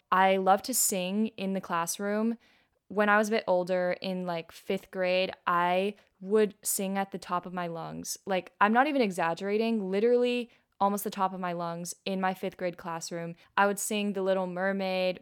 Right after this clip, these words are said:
Barbie, Frozen. When that came out, it was the biggest deal at school. And so me and some other kids in my class would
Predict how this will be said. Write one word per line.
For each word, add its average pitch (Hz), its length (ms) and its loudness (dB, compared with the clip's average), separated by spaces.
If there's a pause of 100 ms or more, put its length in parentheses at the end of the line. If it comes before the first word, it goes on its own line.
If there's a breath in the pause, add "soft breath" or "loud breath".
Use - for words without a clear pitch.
(160)
Barbie, 185 800 2 (180 soft breath)
Frozen. 196 920 0
When 196 180 -4
that 208 220 2
came 208 240 -6
out, 180 320 2 (140)
it 190 120 -4
was 180 240 -4
the 170 140 -10
biggest 180 500 -6
deal 170 320 -4
at 170 140 -6
school. 175 480 -4 (260 loud breath)
And 190 240 -4
so 180 240 0
me 208 360 0
and 202 140 -2
some 202 280 -6
other 180 500 2 (300 soft breath)
kids 190 340 -4
in 185 80 -8
my 180 120 -6
class 175 420 -4
would 180 380 -2